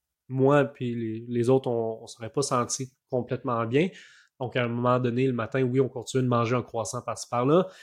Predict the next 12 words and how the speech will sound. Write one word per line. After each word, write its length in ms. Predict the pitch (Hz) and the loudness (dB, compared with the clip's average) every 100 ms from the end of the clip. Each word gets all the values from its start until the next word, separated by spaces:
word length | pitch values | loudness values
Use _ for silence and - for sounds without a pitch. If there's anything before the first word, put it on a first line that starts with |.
| - _ - | -20 _ -6
et 140 | 127 | -2
on 120 | 127 120 | 0 -2
a 40 | |
commencé 360 | 131 123 113 127 | -2 -2 0 -2
à 60 | |
se 80 | - | 0
faire 200 | 131 127 | 2 2
beaucoup 260 | 117 - 135 | 0 -6 -4
d'omelettes, 600 | 120 113 110 139 170 - | -2 -2 2 4 4 0
so, 680 | - 127 120 120 120 117 117 - | -8 0 2 4 4 4 2 -2
pour 120 | 117 | -4
avoir 320 | 110 117 113 | 2 4 4